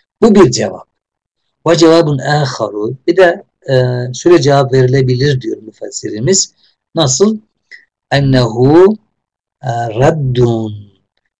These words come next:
Bu Allahu Teala'nın "Bel ahyaun", onlar diridirler sözü bir cevaptır.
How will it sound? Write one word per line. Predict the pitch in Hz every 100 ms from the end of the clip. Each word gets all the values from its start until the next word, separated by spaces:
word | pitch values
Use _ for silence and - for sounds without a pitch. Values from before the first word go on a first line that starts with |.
| -
Bu | 131
Allahu | 123 123 127 127
Teala'nın | 127 123 120 120 120 110
"Bel | 131 131 131
ahyaun", | 123 - 120 127 131 131 123 110 110
onlar | - 120 131 131 131
diridirler | 123 131 123 113 110
sözü | - 113 113 156
bir | 143 147
cevaptır. | 127 110 104 131 131 - 127 -